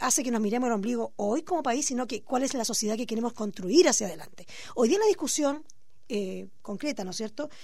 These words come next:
tiene que ver con dos temas. Uno, el tema de la rebaja a la jornada, que es la moción, ¿no es cierto?, conocida como la moción Camila Vallejo y otros diputados, ¿no es cierto?, y aprobada en general por, por la Comisión de Trabajo de la Cámara, y la otra es el mensaje presidencial,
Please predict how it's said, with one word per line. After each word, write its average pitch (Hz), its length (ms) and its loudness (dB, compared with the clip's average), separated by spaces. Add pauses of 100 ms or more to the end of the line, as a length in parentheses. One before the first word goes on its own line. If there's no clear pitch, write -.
(160)
tiene 262 180 2
que 240 120 0
ver 254 200 2 (260)
con 220 140 -4
dos 240 160 -2
temas. 165 260 -10
Uno, 440 320 6
el 370 80 2
tema 302 200 -2
de 285 60 -4
la 240 80 0
rebaja 220 420 2
a 262 40 0
la 196 80 -2
jornada, 175 480 -4
que 220 120 -4
es 180 60 -2
la 175 100 -4
moción, 214 320 -2
¿no 214 60 0
es 196 60 -2
cierto?, 233 360 -4 (160)
conocida 190 320 -6
como 190 100 -6
la 185 80 -8
moción 208 300 -8 (640)
Camila 180 340 -4
Vallejo 277 420 2 (240)
y 196 80 6
otros 208 180 6
diputados, 311 440 6
¿no 370 80 2
es - 40 -2
cierto?, 349 300 -2 (320)
y 233 80 -2
aprobada 208 400 4
en 202 60 0
general 226 480 2
por, 220 240 -6
por 214 100 -4
la 214 100 0
Comisión 220 360 0
de 226 80 0
Trabajo 262 340 0
de 311 80 2
la 339 100 2
Cámara, 403 280 2 (340)
y 370 140 12
la 349 160 8
otra 349 360 4
es - 200 0
el 247 80 -2
mensaje 359 560 0
presidencial, 302 760 -2